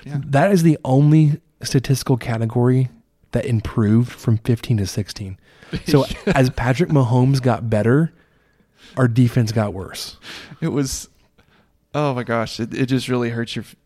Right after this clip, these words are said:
Speaker 1: hurts your heart to look at this.
Speaker 2: So your total defense got worse, twenty fifteen to twenty sixteen.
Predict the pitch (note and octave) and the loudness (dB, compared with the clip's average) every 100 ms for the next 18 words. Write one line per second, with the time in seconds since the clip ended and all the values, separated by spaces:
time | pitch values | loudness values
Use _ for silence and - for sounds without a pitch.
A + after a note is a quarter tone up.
0 | - B2+ C#3+ D3 D3 C#3+ C3+ B2+ G#2 G#2 | -12 -8 -6 -4 0 -2 -2 -8 -8 -10
1 | A2+ G2+ F#2 - - - - - - C3+ | -12 -10 -10 -14 -20 -20 -20 -18 0 0
2 | A2 - B2 A2+ _ _ - D3 C#3 C3+ | 0 -2 -4 -4 _ _ 0 2 4 2
3 | - A2+ G2 - B2 G#2+ A#2 A2 - - | 4 -2 -2 -6 -6 -4 0 0 -2 -4
4 | - A#2+ A2+ A#2+ A#2+ A2+ A2+ G#2+ - G2 | 0 2 2 0 2 2 2 0 0 -6
5 | - G2+ F#2 | -6 -10 -10